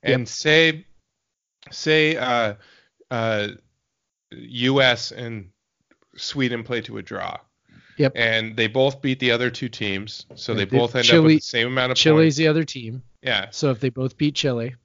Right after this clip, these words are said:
Speaker 2: They both beat Chile, and, and they, they, and then they, they draw each other. Uh, Sweden, by the way, beat Chile two zero today.
Speaker 1: Right.
Speaker 2: Um, so, uh, say the,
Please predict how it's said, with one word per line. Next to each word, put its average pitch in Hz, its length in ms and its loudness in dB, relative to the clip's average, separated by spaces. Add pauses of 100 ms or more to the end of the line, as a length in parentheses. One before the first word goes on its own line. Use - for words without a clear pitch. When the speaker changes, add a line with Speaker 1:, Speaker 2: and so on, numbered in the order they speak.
(120)
Speaker 2:
They 131 140 -8
both 123 280 -4
beat 139 180 -6
Chile, 123 540 -2 (240)
and, 110 220 -6
and 110 260 -8
they, 110 180 -6 (120)
they, 104 380 -2
and 104 200 -12
then 104 120 -6
they, 101 200 -6 (140)
they 107 180 -4
draw 107 320 0
each 110 200 -4
other. 104 360 -8 (360)
Uh, 101 220 0
Sweden, 117 360 -2
by 113 100 2
the 110 80 2
way, 107 140 0
beat 110 180 -8
Chile 104 240 -6
two 107 220 -10
zero 98 300 -4
today. 98 440 -8 (200)
Speaker 1:
Right. 120 260 -6 (100)
Speaker 2:
Um, 107 520 0
so, 107 680 -4
uh, 95 600 -4 (280)
say 113 480 -4 (380)
the, 117 320 -8